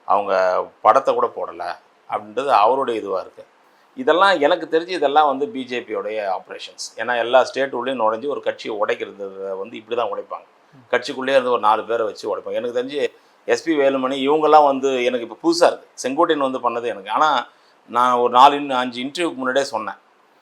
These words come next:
Speaker 1: கே பி முனுசாமி, செங்கோட்டையன் இவங்கெல்லாம் வந்து ஓரளவுக்கு க-, த-, தம்பிதுரை இவங்கெல்லாம் கருத்தியல் ரீதியா ஓரளவுக்கு விஷயம்
Speaker 2: கண்டிப்பா.
Speaker 1: தெரிஞ்சவங்க.
Speaker 2: ம்.
Speaker 1: இவங்கெல்லாம் ஏன் வந்து எடப்பாடி பின்னாடி நிக்கணும் அப்படின்னா, அப்ப சொன்ன அந்த காலகட்டம் வேற.
Speaker 2: ம்.
Speaker 1: ஆனா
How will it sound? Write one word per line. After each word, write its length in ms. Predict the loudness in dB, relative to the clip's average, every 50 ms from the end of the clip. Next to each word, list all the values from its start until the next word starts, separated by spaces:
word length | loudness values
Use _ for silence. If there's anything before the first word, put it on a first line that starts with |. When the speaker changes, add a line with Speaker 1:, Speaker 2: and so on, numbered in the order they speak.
| _ _ _ _ -20 _ _ _ 2
Speaker 1:
கே 100 | 2 2
பி 100 | 2 0
முனுசாமி, 540 | -6 -4 -4 -4 0 0 0 0 0 -2 -4
செங்கோட்டையன் 640 | -2 -2 -2 0 2 0 2 2 0 -2 -4 -4 -6
இவங்கெல்லாம் 340 | -4 -2 0 0 0 0
வந்து 160 | -2 -4 -6 -4
ஓரளவுக்கு 540 | 0 2 2 2 2 0 -2 -2 -4 -6 -2
க-, 200 | 2 4 4 4
த-, 580 | 2 0 -4 -4 -2 -2 -2 -2 -2 -4 -4 -2 0
தம்பிதுரை 420 | 0 0 0 -2 -4 -4 -4 -2
இவங்கெல்லாம் 360 | -2 -4 -2 0 0 2 4 4
கருத்தியல் 360 | 4 4 4 0 -2 -2 -2 -4
ரீதியா 220 | -6 -4 -2 0
ஓரளவுக்கு 400 | 0 0 2 2 0 0 0 -4
விஷயம் 220 | -6 -4 -4 -4 -2
Speaker 2:
கண்டிப்பா. 80 | -2
Speaker 1:
தெரிஞ்சவங்க. 460 | -4 -2 -2 -2 -2 -2 -2 -4 -12 -16 -16 _ _ _
Speaker 2:
ம். 160 | -20 -20 -20 _ _ _ _ _ _ -2 0
Speaker 1:
இவங்கெல்லாம் 380 | 0 2 2 2 2 2 2 4 4 6
ஏன் 140 | 6 6 6
வந்து 120 | 4 4 2 4 4
எடப்பாடி 340 | 4 6 8 8 8 8 6 4
பின்னாடி 240 | 0 -4 -4 -4 -4 -6
நிக்கணும் 320 | -8 -8 -4 0 2 2 2
அப்படின்னா, 260 | 2 0 -4 -12 -12 -14 -14 -16
அப்ப 140 | -16 -12 -6 0
சொன்ன 180 | 0 2 4 4 2
அந்த 120 | 2 2 4 8
காலகட்டம் 440 | 8 8 8 8 4 0 0 2 2
வேற. 100 | 2 2 2 0 -8 _ _ -20
Speaker 2:
ம். 140 | -20 -20 -20 _ _ _ _ _ _ _ _ _ 2
Speaker 1:
ஆனா 100 | 4 4